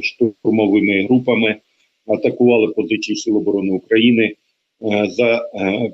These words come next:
приблизно до двох рот особового складу за підтримки бронетехніки. Е, більшість, е, бронетехніки була спалена, ну, відповідно, е, втрати окупантів є, про я вже повідомив.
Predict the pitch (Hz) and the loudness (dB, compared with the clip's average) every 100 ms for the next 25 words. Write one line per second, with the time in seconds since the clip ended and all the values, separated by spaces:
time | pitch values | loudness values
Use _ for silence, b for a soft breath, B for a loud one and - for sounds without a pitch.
0 | - 113 120 131 107 107 107 92 110 113 | -4 -2 2 2 0 -2 -2 0 2 0
1 | - 110 104 - 98 113 98 120 120 - | 0 -2 -2 -4 -12 -6 0 0 0 -2
2 | 120 113 101 85 101 110 - 120 110 95 | 0 0 0 -4 -6 -6 -6 -2 -2 -2
3 | 107 104 _ _ _ _ - 98 113 123 | -6 -10 _ _ _ _ -10 -2 2 4
4 | 120 - 110 107 - 92 - 92 - _ | 2 2 0 -2 -6 -10 -8 -12 -12 _
5 | _ _ _ _ 120 117 107 107 90 98 | _ _ _ _ -2 0 2 0 0 0
6 | 135 - 120 104 - 110 107 104 98 117 | 0 2 0 -2 0 2 4 2 0 0
7 | 113 110 113 - 110 - 95 101 104 - | 0 0 -4 -4 -6 -4 -2 0 -2 -2
8 | 131 127 117 110 110 131 110 110 110 107 | 0 2 0 0 0 2 0 0 0 0
9 | 113 101 90 _ - 98 95 95 90 - | 0 -2 -6 _ -4 0 2 2 0 -4
10 | 104 110 110 101 92 104 117 110 107 95 | 0 2 2 0 -2 -2 -2 -2 -2 -2
11 | 95 104 - 107 101 104 95 104 101 - | 0 -2 0 0 4 2 2 0 -4 -6
12 | _ _ _ _ _ - - - - 185 | _ _ _ _ _ -10 -8 -4 -2 -2
13 | 175 - - 175 82 | -6 -10 -8 -4 -4